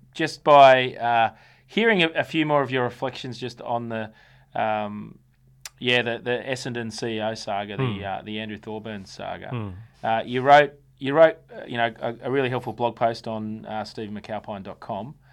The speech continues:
Speaker 1: Eight short lessons from the Essendon C E O saga. Uh, yeah, can you, can you talk through some of those key,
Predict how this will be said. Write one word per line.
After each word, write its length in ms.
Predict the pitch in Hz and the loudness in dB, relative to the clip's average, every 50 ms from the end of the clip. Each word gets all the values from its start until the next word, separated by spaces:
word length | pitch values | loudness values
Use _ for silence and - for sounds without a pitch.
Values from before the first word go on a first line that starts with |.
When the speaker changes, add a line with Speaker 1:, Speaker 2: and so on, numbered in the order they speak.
| _ _ _ - - | _ _ _ 0 2
Speaker 1:
Eight 180 | 139 139 135 - _ _ _ _ - | 2 2 0 -6 _ _ _ _ -18
short 320 | - - 131 123 110 107 | -12 -10 -8 -8 -8 -8
lessons 540 | 117 117 110 - 113 101 95 92 - - - _ | -8 -10 -10 -10 -12 -14 -14 -14 -18 -20 -20 _
from 220 | - - 117 104 | -16 -14 -12 -10
the 120 | 104 104 95 | -10 -8 -10
Essendon 420 | 104 104 - - 104 98 95 92 90 | -10 -12 -12 -14 -14 -14 -14 -16 -16
C 260 | - - 101 95 95 | -14 -12 -12 -10 -10
E 200 | 95 92 92 87 - - - | -10 -10 -12 -12 -14 -14 -12
O 120 | 101 101 | -12 -12
saga. 500 | - - - 101 95 90 90 85 95 - _ _ _ _ _ _ - - _ _ _ - - | -12 -10 -10 -8 -8 -8 -12 -14 -16 -16 _ _ _ _ _ _ -20 -20 _ _ _ -6 -4
Uh, 500 | 113 110 110 107 107 107 107 101 104 101 - - _ _ _ _ _ _ _ _ | -2 -2 -2 -2 -2 -4 -4 -4 -6 -8 -12 -14 _ _ _ _ _ _ _ _
yeah, 340 | - 214 208 135 127 113 - - - | -20 -12 -6 -4 -4 -4 -6 -8 -10
can 140 | - 147 143 | -8 -6 -6
you, 120 | 143 143 143 - - | -6 -8 -10 -12 -10
can 140 | - 147 139 | -8 -6 -6
you 60 | 131 | -6
talk 260 | 123 - 175 180 175 | -2 0 -2 -2 0
through 160 | - 160 143 | -2 -4 -4
some 160 | 127 - 131 123 | -2 -2 -2 0
of 40 | |
those 160 | 123 117 113 - | 0 -2 -2 -4
key, 460 | - - 131 120 117 117 113 - | -8 -6 -4 -4 -4 -6 -8 -12